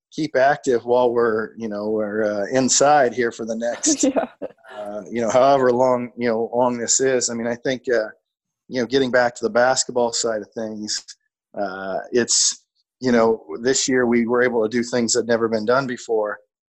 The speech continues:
Speaker 1: You know, we have pretty much our entire team back. So next year, what does that look like? You know, now being probably the favorite, you know, do you come back with the same level of hunger? Do you, you know, do you still, uh, buy into the one, one practice, one day at a time mentality?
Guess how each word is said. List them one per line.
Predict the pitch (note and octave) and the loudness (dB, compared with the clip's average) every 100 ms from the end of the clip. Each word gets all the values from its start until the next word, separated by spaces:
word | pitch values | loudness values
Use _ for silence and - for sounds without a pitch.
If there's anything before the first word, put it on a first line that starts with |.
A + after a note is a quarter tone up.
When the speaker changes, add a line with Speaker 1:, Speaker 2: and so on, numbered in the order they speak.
| _ - | _ -8
Speaker 1:
You | A2+ | -2
know, | |
we | A2 C3 | 0 2
have | C3+ B2 | 2 0
pretty | C3 B2 | 0 2
much | A#2 A#2 | 2 2
our | A2+ | 0
entire | A2 A#2+ G#2+ | 2 0 0
team | - C3+ A#2 | -2 -2 0
back. | G2+ G2 | -2 -2
So | - B2 G#2+ | 0 0 0
next | A#2+ A#2+ - | 0 -2 -2
year, | A#2 A2 | 0 0
what | G#2+ C3+ | 2 2
does | B2+ | 2
that | B2 G#2+ | 0 2
look | C3 - | 0 0
like? | A#2 G#2 G2+ - | 0 0 -2 -6
You | |
know, | A2 G#2+ G#2 _ _ _ - | -6 -6 -8 _ _ _ 0
now | A#2+ B2 A#2+ | 2 4 4
being | B2 A#2+ A#2 | 2 0 0
probably | A2+ A#2+ A#2 A2+ | 2 2 0 -2
the | A2 | -2
favorite, | G2+ C3 C#3 A#2+ A2+ A2 _ _ _ - | 0 2 2 2 0 0 _ _ _ -8
you | A#2+ | -2
know, | G#2+ G#2 G#2 | 0 -2 -4
do | A2+ | -4
you | A2 | -4
come | G2+ B2+ | 0 2
back | A#2 A#2 B2 | 4 4 0
with | - | -2
the | |
same | G#2 B2+ A#2+ A#2 | 0 2 2 2
level | A2+ A#2 A#2 | 4 4 4
of | A2+ | 2
hunger? | A#2 A#2+ A#2 A#2 | 2 0 2 2
Do | A2 A2 | 2 -4
you, | G#2+ G#2 _ - _ - | -4 -6 _ -20 _ -4
you | A#2+ | 0
know, | A2 G#2 | 2 2
do | G2 | 0
you | A2+ G#2 | 0 2
still, | - C#3 B2 A#2 A2+ _ | 2 4 4 2 -2 _
uh, | G#2 G2 G2 F#2+ E2+ | -12 -10 -10 -12 -6
buy | A2+ A#2 A2+ | 0 4 4
into | A2+ | 4
the | A2 | 4
one, | A#2 A#2+ A#2 A2+ | 4 4 2 -2
one | A2+ A2+ A#2+ A#2 | -6 0 0 0
practice, | - A#2 A2+ A2 - | 0 0 2 -4 -4
one | A#2+ A#2 | -4 0
day | A2+ A2+ | 2 2
at | |
a | G#2+ | 0
time | - A#2+ A2+ | -2 0 0
mentality? | A2 G2+ B2+ C3+ B2 A2 G#2 | -4 -2 0 0 0 -2 -6